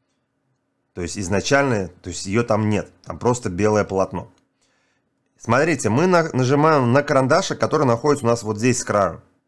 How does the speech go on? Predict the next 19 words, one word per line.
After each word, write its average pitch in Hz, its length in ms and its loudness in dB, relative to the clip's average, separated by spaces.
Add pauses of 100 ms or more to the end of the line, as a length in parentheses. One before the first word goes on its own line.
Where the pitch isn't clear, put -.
(340)
Нажимаем 110 540 0
на 147 80 -2
него. 147 400 -2 (720)
Появляются 127 380 0
новые 123 280 2
настройки. 117 400 -2
Теперь 147 240 0
мы 147 100 2
кликаем 139 420 -2
прямо 127 280 2
вот 110 160 0
на 113 80 0
этот 117 220 -2
вот 110 180 -4
прямоугольник. 107 680 0 (460)
Здесь 110 400 0
выбор 139 400 0
соотношения 120 640 -2
колонок. 104 420 -2